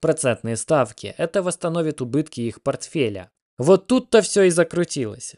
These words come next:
Норинчукин Бэнк получает свои депозиты и финансирование в японских иенах. Чтобы получить доллары С Ш А, им нужно заложить свои активы в иенах. А когда вы закладываете свои активы, вам приходится платить за это процентную ставку. Когда Норинчукин Бэнк начала занимать доллары С Ш А, процентные ставки были низкими.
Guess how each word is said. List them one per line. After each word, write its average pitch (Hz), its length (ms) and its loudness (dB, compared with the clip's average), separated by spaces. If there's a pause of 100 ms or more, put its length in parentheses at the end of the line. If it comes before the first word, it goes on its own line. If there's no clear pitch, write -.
Норинчукин 208 880 2
Бэнк 220 340 2
получает 190 560 0
свои 185 220 -2
депозиты 175 680 -2
и 180 40 -2
финансирование 170 880 -4
в 131 40 -8
японских 160 680 -4
иенах. 160 680 -8
Чтобы 180 300 -2
получить 180 440 -2
доллары 170 340 2
С 170 160 -6
Ш 196 140 -2
А, 180 120 0
им 160 80 -2
нужно 165 320 -4
заложить 156 480 0
свои 151 220 0
активы 151 500 -2
в 120 60 -6
иенах. 151 680 -4 (140)
А 185 100 2
когда 214 320 4
вы 208 80 4
закладываете 185 680 4
свои 170 260 0
активы, 180 420 0
вам 170 180 2
приходится 165 560 -2
платить 147 440 -4
за 147 100 0
это 151 240 2
процентную 127 600 -4
ставку. 123 720 -4
Когда 185 400 4
Норинчукин 175 720 2
Бэнк 165 320 0
начала 165 380 0
занимать 156 520 -4
доллары 143 380 2
С 147 140 -6
Ш 180 180 -2
А, 175 240 0
процентные 185 480 0
ставки 196 380 2
были 196 240 2
низкими. 185 760 -2